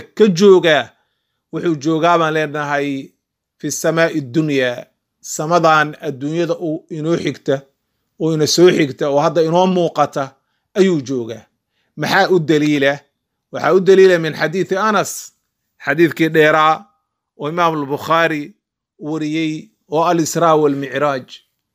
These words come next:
Nebigu wuxuu tilmaamay calayhi salaatu wassalaam habeenkii Laylatul Israa wal-Micraaj in Maka laga dheelmiyey oo Jibriil iyo u yimid oo waxa weeye markaas, ee, buraaqadii lagu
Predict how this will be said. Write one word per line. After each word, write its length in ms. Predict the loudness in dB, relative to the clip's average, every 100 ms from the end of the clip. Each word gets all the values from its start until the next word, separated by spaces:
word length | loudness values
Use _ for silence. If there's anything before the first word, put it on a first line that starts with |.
| _ _
Nebigu 260 | -10 -6 -2
wuxuu 160 | 0 0
tilmaamay 460 | 0 2 2 2
calayhi 320 | 0 0 -2 -4
salaatu 380 | -6 -6 -6
wassalaam 480 | -10 -8 -2 -2 -2 -8 -18 _ _ _ _ -10
habeenkii 360 | -6 -4 -2
Laylatul 420 | 0 2 2 0
Israa 320 | 0 2 4 4
wal-Micraaj 640 | 2 0 0 0 0 -2 -12 _ _ _ _ _ -10
in 100 | -6
Maka 280 | -6 -4 -2
laga 220 | 0 0
dheelmiyey 640 | 0 -2 -2 -2 -2 -2 -4 -12 _ _ _ _ _ _
oo 140 | 0 2
Jibriil 440 | 2 6 6 4
iyo 220 | 2 2
u 60 | 2
yimid 360 | 0 -2 -4 -6 _ _ _ _ _ -2
oo 120 | 2
waxa 220 | 2 4
weeye 240 | 4 2 0
markaas, 520 | -2 -2 0 0 -4 -14 _ _ _ _ _ _
ee, 440 | -2 0 2 2
buraaqadii 640 | 0 0 2 2 0 0 -2
lagu 240 | -2 -4